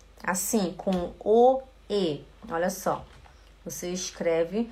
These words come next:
<clears throat> Le Löffel. O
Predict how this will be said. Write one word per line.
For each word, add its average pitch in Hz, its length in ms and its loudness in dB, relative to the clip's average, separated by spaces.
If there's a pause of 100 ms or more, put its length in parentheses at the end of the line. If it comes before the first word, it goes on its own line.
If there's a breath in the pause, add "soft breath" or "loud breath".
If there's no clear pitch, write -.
(320 loud breath)
<clears throat> - 1400 -2
Le 208 920 4 (640)
Löffel. 175 800 0 (680)
O 202 300 2